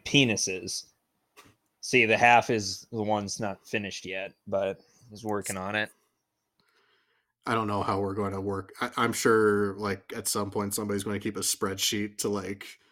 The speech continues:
Speaker 2: compare and contrast, and I don't know <laughs> how they're going to break down an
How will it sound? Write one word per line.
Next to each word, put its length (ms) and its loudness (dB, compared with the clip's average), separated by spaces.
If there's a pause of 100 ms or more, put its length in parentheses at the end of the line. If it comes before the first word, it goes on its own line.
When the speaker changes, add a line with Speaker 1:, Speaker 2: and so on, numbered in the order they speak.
(640)
Speaker 2:
compare 320 0
and 100 -4
contrast, 600 -2
and 120 -2
I 80 0
don't 240 -2
know 240 -2
<laughs> 200 -8
how 100 2
they're 300 -6
going 200 2
to 60 -2
break 320 0
down 260 2
an 140 -4